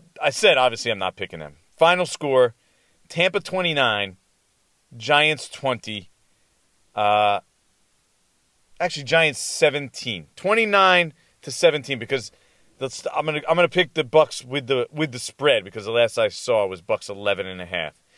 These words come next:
So I made it twelve. So twenty-nine seventeen, Bucs. Uh, Tom Brady, when he wants to, will be able to make plays on this defense.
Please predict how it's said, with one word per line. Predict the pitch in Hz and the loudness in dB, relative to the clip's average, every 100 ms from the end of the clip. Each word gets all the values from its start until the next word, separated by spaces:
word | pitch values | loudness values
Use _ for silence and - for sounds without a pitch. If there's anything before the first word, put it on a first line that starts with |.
| _ _ | _ _
So | 110 | -8
I | |
made | 113 131 | -2 -2
it | 117 - | -2 -8
twelve. | - 123 87 - | -2 0 0 -4
So | - | -18
twenty-nine | - 165 190 202 190 175 165 160 151 147 143 135 - _ _ _ _ _ _ _ | -10 -2 0 0 -4 -12 -2 2 2 2 0 -4 -18 _ _ _ _ _ _ _
seventeen, | _ - - 160 151 143 - 107 - _ _ _ _ _ _ _ | _ -10 2 4 2 -6 -10 -12 -12 _ _ _ _ _ _ _
Bucs. | 95 110 - - - - _ _ _ _ _ - | -2 0 0 -8 -20 -20 _ _ _ _ _ -8
Uh, | 107 104 101 104 _ _ | 0 2 2 0 _ _
Tom | 131 151 143 | 0 0 2
Brady, | 151 151 147 | 4 4 2
when | 139 | -4
he | 131 | -4
wants | 131 131 117 | 0 -2 -4
to, | - | -10
will | 127 | -6
be | 120 | 0
able | 120 | 0
to | 117 | 0
make | 123 117 | -2 -2
plays | 127 127 113 | 4 4 4
on | 120 | -2
this | 113 107 | -4 -10
defense. | 123 110 117 110 104 | -12 -8 -6 -6 -8